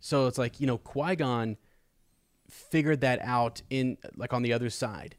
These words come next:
you know, and he was able to come back. Um, I think one of the first people we see to, is, it's Obi-Wan. <laughs> Like, it's a, so,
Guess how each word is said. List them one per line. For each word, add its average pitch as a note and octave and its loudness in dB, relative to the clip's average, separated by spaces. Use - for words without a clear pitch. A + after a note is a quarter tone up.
you A#2 -4
know, G2 -2
and A#2 -4
he A#2 -2
was A#2 -2
able A#2 0
to A2+ -2
come A#2+ -2
back. A2 -4
Um, A#2+ 2
I B2+ 0
think G3+ 0
one C#3 0
of C#3 2
the B2+ 0
first C#3 0
people C3+ 0
we A#2 2
see C#3 -2
to, - -10
is, D3+ -6
it's D#3 -2
Obi-Wan. B3 8
<laughs> - -8
Like, G3 8
it's - -2
a, F#3+ 8
so, E3+ 6